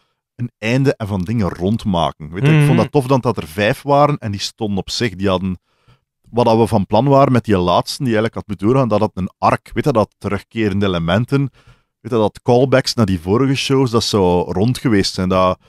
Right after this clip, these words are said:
Speaker 1: was voor mij ook een toonbeeld van, die show is met mij meegegroeid naar een bepaald punt.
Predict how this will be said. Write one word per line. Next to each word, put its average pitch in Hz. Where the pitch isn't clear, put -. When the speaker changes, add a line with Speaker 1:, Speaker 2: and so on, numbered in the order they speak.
Speaker 1:
was 107
voor 110
mij 110
ook 135
een 107
toonbeeld 127
van, 113
die 104
show 123
is 135
met 107
mij 101
meegegroeid 113
naar 98
een 92
bepaald 85
punt. 82